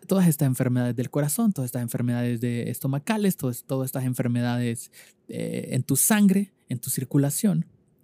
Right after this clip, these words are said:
se van a dar debido a la libertad que supuestamente habías proclamado. Entonces, realmente no, no era libertad.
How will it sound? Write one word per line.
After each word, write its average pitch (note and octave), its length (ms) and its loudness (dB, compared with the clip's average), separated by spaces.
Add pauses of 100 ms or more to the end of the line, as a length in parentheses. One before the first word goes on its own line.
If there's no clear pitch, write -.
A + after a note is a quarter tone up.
(120)
se - 160 0
van F#3+ 200 6
a G3+ 60 6
dar C3+ 220 0
debido C3+ 360 4
a B2+ 160 0
la C3+ 220 0
libertad C#3+ 640 2 (340)
que C3+ 80 0
supuestamente A#2 920 -2 (380)
habías A2+ 360 -4
proclamado. A#2+ 680 -4 (1120)
Entonces, G3 560 4
realmente F3 360 8
no, D#3 320 2
no E3 200 6
era B3 140 2
libertad. A#2+ 560 -2